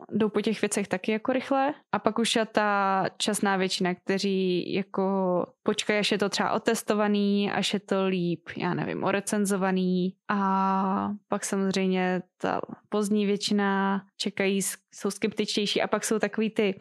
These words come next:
zaostávající nebo ty laggards a já mám takových několik lidí mezi svým, já si myslím, že každý máme od někoho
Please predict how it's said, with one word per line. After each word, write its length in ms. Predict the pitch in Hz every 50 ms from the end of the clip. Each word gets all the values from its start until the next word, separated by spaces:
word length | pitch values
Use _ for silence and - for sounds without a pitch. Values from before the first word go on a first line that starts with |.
| - - -
zaostávající 680 | 208 - - 208 - - 220 214 214 214 208 - 233
nebo 180 | 208 202 196 196
ty 120 | - 185
laggards 520 | 185 180 180 190 185 202 214 214 214 - -
a 100 | - 190 190 185
já 200 | 180 180 202 196
mám 140 | 190 190
takových 320 | 185 208 - - 208 208 -
několik 360 | 202 190 - 208 196 190 -
lidí 340 | 196 190 180 190 202 202 - - - - -
mezi 240 | - 196 202 196 202
svým, 260 | 196 - 220 214 -
já 140 | - 240 269
si 120 | 269 -
myslím, 180 | 294 269 311 285
že 100 | 269 277
každý 260 | - 220 240 196 220
máme 380 | 226 214 208 208 220 214 - -
od 220 | - 208 220 202
někoho 560 | 214 214 185 - 202 202 190 196 196 185 -